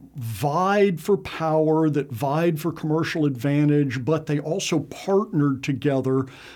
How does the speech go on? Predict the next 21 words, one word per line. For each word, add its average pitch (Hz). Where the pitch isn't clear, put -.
and 170
they 160
created 160
business 170
after 139
business 156
after 135
business. 147
It 127
is -
truly 233
remarkable 131
just 180
how 185
many 165
businesses 135
and, 135
and 127
pretty 208
substantial 190
businesses 113